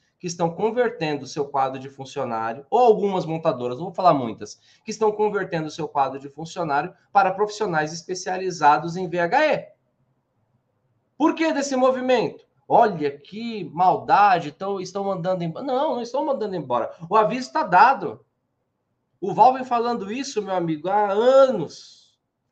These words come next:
O mercado interno, a indústria vem falando isso há anos, que é a conversão desse profissional,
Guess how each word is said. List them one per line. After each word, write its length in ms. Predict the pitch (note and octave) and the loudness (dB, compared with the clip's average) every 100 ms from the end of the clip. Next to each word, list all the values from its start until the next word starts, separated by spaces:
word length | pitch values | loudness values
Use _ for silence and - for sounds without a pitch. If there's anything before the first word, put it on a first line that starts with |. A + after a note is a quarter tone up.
| _ _ _ _ | _ _ _ _
O 120 | - G3+ | -8 0
mercado 800 | A3 F#3 - F3+ A#3 C4 F#3 | 2 2 0 4 6 6 0
interno, 400 | F#3 - F#3+ A#3 | -6 -2 0 0
a 20 | A3 | 0
indústria 480 | E3+ G3 C4+ A3 | -2 -4 -6 -6
vem 120 | F3+ G3 | -6 -6
falando 440 | F#3+ F#3 F#3 D#3 | -6 -4 -6 -6
isso 320 | G3 G#3 G#3 - | -8 -10 -14 -4
há 160 | A3 | -2
anos, 760 | G#3+ A3+ C#4 C#4+ C#3+ - - _ _ _ _ _ _ | 0 -2 -4 -6 -8 -12 -20 _ _ _ _ _ _
que 200 | A3 G#3+ | 2 4
é 80 | |
a 80 | A3+ | 4
conversão 1200 | - B3+ E4+ E4 C4+ F#3 - G3+ C4 D#4 D3+ - _ _ _ - | 0 -6 -4 0 0 0 -4 0 0 0 -6 -10 _ _ _ -2
desse 440 | F#3+ C4 - F3 | 0 0 -6 -12
profissional, 1200 | - G#3 - - - E4+ A3 G#3 A#3+ F3 - _ | -2 0 0 -4 -6 -4 0 2 2 0 -8 _